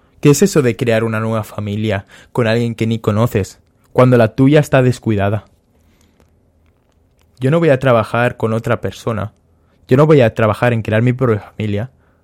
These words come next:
al menos hasta que mi familia inicial, no la nueva que yo creé, sino mis padres, mi hermana, estén totalmente cubiertos en todos los aspectos. Que no les falte mi amor, mi cariño, mi apoyo y que no les falte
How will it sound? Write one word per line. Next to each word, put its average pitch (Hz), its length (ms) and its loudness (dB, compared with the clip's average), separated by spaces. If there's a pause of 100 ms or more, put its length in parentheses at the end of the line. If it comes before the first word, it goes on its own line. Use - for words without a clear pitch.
(140)
al 120 140 2
menos 190 340 0
hasta 131 200 -6
que 120 120 -6
mi 120 80 -4
familia 120 640 -4 (360)
inicial, 123 560 -8 (640)
no 123 140 2
la 123 120 4
nueva 113 280 2
que 113 100 -4
yo 98 120 0
creé, 135 200 -4
sino 101 280 -6
mis 98 180 -8
padres, 107 400 -6
mi 104 100 -8
hermana, 107 400 -10 (440)
estén 143 240 -4
totalmente 160 540 -2
cubiertos 135 580 -2
en 110 120 -4
todos 135 220 2
los 113 180 -4
aspectos. - 560 -10 (580)
Que 123 100 2
no 135 100 2
les 165 160 2
falte 156 320 2
mi 143 100 0
amor, 110 420 -2
mi 127 180 0
cariño, 113 440 -2 (400)
mi 143 140 2
apoyo 123 560 0
y 127 100 -10
que 120 140 -2
no 131 100 0
les 131 120 -2
falte 117 500 -4